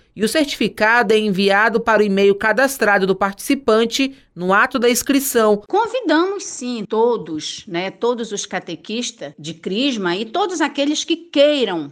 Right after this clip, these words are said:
Speaker 2: conhecimento, que queiram contribuir, que queiram conhecer a igreja e contribuir para a evangelização da igreja de Manaus, especificamente a catequese.
Speaker 1: Mais informações podem ser obtidas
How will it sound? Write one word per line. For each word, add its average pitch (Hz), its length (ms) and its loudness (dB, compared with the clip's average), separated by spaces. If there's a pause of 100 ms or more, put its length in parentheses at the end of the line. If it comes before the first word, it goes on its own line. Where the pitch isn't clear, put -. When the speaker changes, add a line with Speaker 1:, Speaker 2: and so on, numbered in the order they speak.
Speaker 2:
conhecimento, 233 1000 -2
que 208 140 -12
queiram 226 380 0
contribuir, 208 1000 -6
que 202 100 -10
queiram 226 260 0
conhecer 208 440 -6
a 202 80 2
igreja 190 600 2
e 202 40 -8
contribuir 254 640 -4
para 208 220 -2
a 214 40 -2
evangelização 202 880 -6
da 202 80 -4
igreja 180 400 -6
de 175 120 -8
Manaus, 175 640 -2
especificamente 202 840 -2
a 196 40 -2
catequese. 190 800 -6
Speaker 1:
Mais 185 260 2
informações 226 720 2
podem 214 260 2
ser 208 160 0
obtidas 220 680 0